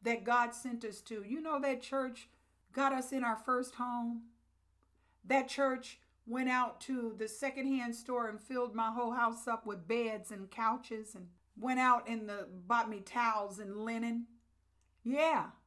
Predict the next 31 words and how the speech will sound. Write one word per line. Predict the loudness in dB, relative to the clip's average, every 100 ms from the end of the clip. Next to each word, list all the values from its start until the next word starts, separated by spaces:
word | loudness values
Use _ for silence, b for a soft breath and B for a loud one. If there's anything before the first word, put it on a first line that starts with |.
| _ _ _ _ _ _ 4
Uh-huh. | 8 10 8 4 0 0 -6 _ _ _ _ -12 0
That | 0 0
church | -4 -6 -6 -6 -10 -16 -12
that | -10
God | 0 2 2
sent | -2 -8 -8 -8
me | -12
to | -10 -10
down | -8 -8 -8
the | -8
street. | -12 -10 -8 -10 B B
It | -8 -4
was | -4
because | -4 -6 0 0 0 0
I | 2 4
was | 2 -4
willing | -2 -2 0 -2 -4
to | -6
get | -6 -4 -4 -2
up | 0 0 -4 -20 _ _ _ 2
out, | 4 6
out | 6 6
of | 4
that | 0 0 0 -4
basement | -4 -2 -6 -10 -12 -14 _ _ _ _ _ _ -4
and | -2 0
go | 2 4 6 4
and | 0 -6
seek | -6 -6 -6 -6 -10
his | -10 -10
face. | -8 -6 -4 -4 -8 -18